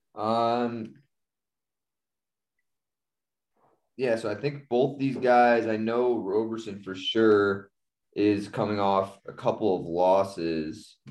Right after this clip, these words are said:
Um, no, okay, yeah. Roundtree beat Bukauskas,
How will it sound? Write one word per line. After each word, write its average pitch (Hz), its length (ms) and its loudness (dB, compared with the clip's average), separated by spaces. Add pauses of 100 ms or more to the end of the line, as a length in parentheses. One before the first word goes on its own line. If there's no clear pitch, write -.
(600)
Um, 87 880 -2 (2000)
no, 120 200 4
okay, 127 360 4
yeah. 110 320 2
Roundtree 147 680 2
beat 139 240 0
Bukauskas, 107 580 2